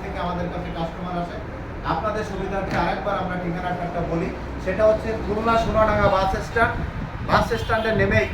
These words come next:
আপনারা দক্ষিণ দিকে তাকালেই দেখবেন একটি বাইশ তলা বিল্ডিং, ডেল্টা লাইফ ইন্স্যুরেন্স।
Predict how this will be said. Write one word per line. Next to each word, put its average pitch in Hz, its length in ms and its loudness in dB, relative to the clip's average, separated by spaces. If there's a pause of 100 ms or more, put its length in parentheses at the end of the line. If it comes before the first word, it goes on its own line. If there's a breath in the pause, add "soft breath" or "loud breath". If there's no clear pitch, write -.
(420)
আপনারা 208 240 0
দক্ষিণ 202 440 2
দিকে 240 260 0
তাকালেই 202 400 4
দেখবেন 208 380 0 (280)
একটি 196 320 -2
বাইশ 190 300 2
তলা 202 200 2
বিল্ডিং, 190 300 -2 (160)
ডেল্টা 196 300 0
লাইফ 190 340 2
ইন্স্যুরেন্স। 202 420 0